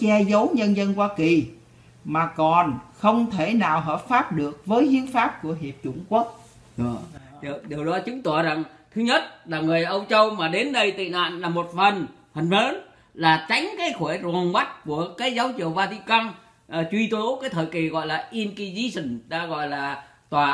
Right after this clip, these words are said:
Speaker 2: án dị giáo xử lý, tòa án xử lý những người dị giáo.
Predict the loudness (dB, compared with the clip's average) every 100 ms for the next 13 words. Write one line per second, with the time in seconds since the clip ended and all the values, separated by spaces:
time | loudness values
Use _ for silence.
0 | 2 2 -4 -4 0 0 0 -8 -8 -6
1 | -6 -6 -10 -4 0 0 -2 -6 -4 -4
2 | -6 -14 -18 -12 -8 -6 -6 -6 -2 0